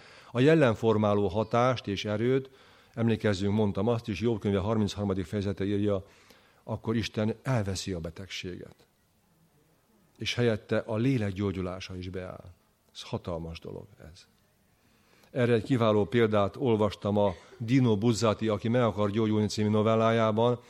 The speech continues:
Rendkívül szemléletesen írja le a szerző, hogy egy leprás emberről van szó, egy fiatal emberről, aki herceg volt, király fia, gazdag, udvarhölgyekkel, lovakkal, kocsikkal és csodálatos palotákkal,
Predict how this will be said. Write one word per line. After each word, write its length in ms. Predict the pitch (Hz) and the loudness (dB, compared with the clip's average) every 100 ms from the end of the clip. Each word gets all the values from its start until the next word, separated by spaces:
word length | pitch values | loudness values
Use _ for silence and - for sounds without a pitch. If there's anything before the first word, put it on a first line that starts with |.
| - - | -20 -2
Rendkívül 580 | 120 151 123 113 107 | 4 4 4 -2 -2
szemléletesen 600 | 101 123 117 107 104 107 | -2 0 0 0 0 -2
írja 220 | 113 117 110 | 0 2 2
le 100 | 107 | 0
a 60 | |
szerző, 640 | 101 117 110 101 120 127 - _ _ _ _ _ _ | 0 -2 -2 0 0 -2 -8 _ _ _ _ _ _
hogy 160 | - 120 | -6 -2
egy 100 | 117 | 2
leprás 440 | 123 123 117 104 | 2 2 0 0
emberről 400 | 123 120 113 110 | 0 0 2 2
van 180 | 107 104 | 2 0
szó, 340 | 104 123 123 123 - - - - - | 0 0 -2 -2 -18 -20 -20 -20 -12
egy 120 | 107 | -10
fiatal 320 | - 139 120 123 | 0 0 4 4
emberről, 300 | 120 113 113 | 4 4 2
aki 160 | 107 | 2
herceg 460 | 107 120 117 135 120 | 4 4 4 2 2
volt, 460 | 117 127 131 - 82 - | 4 2 2 -4 -18 -18
király 400 | - 123 113 107 | -2 2 4 2
fia, 440 | - 117 117 123 | 0 2 4 4
gazdag, 680 | 127 113 113 101 120 143 143 - _ _ _ _ _ _ - | 2 2 2 4 2 2 -2 -12 _ _ _ _ _ _ -8
udvarhölgyekkel, 1120 | 131 120 117 107 107 104 98 - 98 95 92 107 | -4 0 2 2 0 0 -4 -4 -2 -2 -6 -4
lovakkal, 520 | 127 110 - 104 98 | 0 0 0 -2 -2
kocsikkal 520 | 113 107 104 - 95 | -4 -6 -8 -8 -8
és 100 | 98 | -8
csodálatos 460 | - 110 95 95 - | -6 -4 -4 -6 -6
palotákkal, 840 | 120 113 110 107 98 107 104 98 | -4 -2 -2 -4 -4 -4 -6 -6